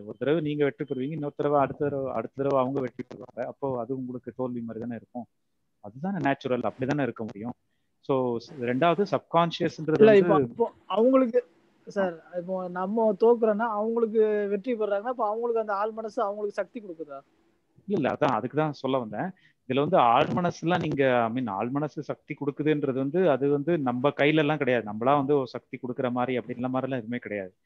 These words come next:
Speaker 1: நீங்க சொல்ற மாதிரி செயலுக்கு முக்கியத்துவம் கொடுத்து எந்த அளவுக்கு உங்க அறிவை யூஸ் பண்ணி எவ்வளவு ஸ்மார்ட்டா அந்த காரியத்தை செய்யறீங்களோ அவ்வளவுதானே successful. வந்து சக்சஸ்ன்றது நம்ம என்ன சொல்ல வரோம்? ஏதோ ஒரு,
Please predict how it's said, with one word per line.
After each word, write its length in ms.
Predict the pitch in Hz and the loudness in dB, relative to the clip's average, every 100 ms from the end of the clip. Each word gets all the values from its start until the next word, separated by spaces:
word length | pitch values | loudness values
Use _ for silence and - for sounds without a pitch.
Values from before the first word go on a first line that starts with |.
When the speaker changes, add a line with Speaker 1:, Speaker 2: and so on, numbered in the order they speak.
| _ _ _ | _ _ _
Speaker 1:
நீங்க 280 | 113 117 127 131 | -10 -6 -4 -2
சொல்ற 220 | 131 165 | 0 2
மாதிரி 240 | 156 220 | 2 0
செயலுக்கு 600 | 208 123 131 190 220 - | -2 0 4 4 2 -4
முக்கியத்துவம் 600 | 147 131 - 185 190 180 143 | -6 -6 -2 -2 0 -2 0
கொடுத்து 440 | 139 - 160 131 | -4 0 0 0
எந்த 260 | 120 120 143 | -4 -2 2
அளவுக்கு 280 | 156 185 175 | 2 2 0
உங்க 140 | 147 | 2
அறிவை 380 | 131 143 147 131 | 4 4 2 2
யூஸ் 180 | 131 - | -4 -6
பண்ணி 220 | 131 135 | -4 -2
எவ்வளவு 280 | 123 135 143 | 0 -2 -2
ஸ்மார்ட்டா 460 | - 131 131 143 135 - _ _ _ | 2 2 4 2 0 -4 _ _ _
அந்த 300 | 120 113 117 - | -8 -6 -6 0
காரியத்தை 480 | 127 131 131 123 - | 2 2 2 -2 -4
செய்யறீங்களோ 380 | 117 113 120 202 | -2 -2 2 2
அவ்வளவுதானே 480 | 151 143 151 170 156 | 2 2 0 0 -2
successful. 480 | 135 - - 120 113 _ _ _ | -6 -8 -12 -10 -10 _ _ _
வந்து 200 | - 127 | -8 -6
சக்சஸ்ன்றது 760 | 160 127 - 190 180 180 170 175 | -4 -4 -4 -8 -6 -4 0 2
நம்ம 220 | 147 139 | 2 0
என்ன 140 | 139 | -2
சொல்ல 240 | 170 143 123 | -2 -2 -2
வரோம்? 320 | 110 143 120 | -2 -2 -2
ஏதோ 140 | 107 | 0
ஒரு, 200 | 147 131 | 2 2